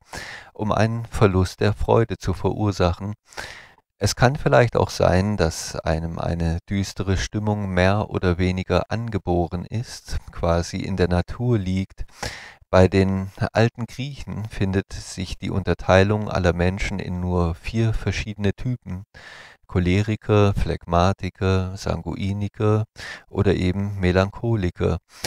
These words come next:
Es spielt wohl auf jeden Fall auch die Geografie eine Rolle. Im hohen Norden,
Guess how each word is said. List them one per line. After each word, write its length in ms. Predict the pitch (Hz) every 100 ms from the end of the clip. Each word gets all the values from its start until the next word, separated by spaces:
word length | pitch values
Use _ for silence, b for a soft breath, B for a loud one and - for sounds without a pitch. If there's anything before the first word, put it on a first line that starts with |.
| B B B B _ _
Es 160 | - 98
spielt 320 | - 156 170
wohl 140 | 185
auf 160 | - 117
jeden 300 | 117 120 135
Fall 360 | - 117 113 120
auch 300 | - 98 -
die 300 | 101 90 90
Geografie 840 | 90 90 - 82 - 104 113 131 131 -
eine 340 | 110 107 110
Rolle. 420 | 110 110 110 120 - B B B -
Im 460 | 98 85 85 80
hohen 320 | 104 101 98
Norden, 640 | 101 117 117 95 _ 113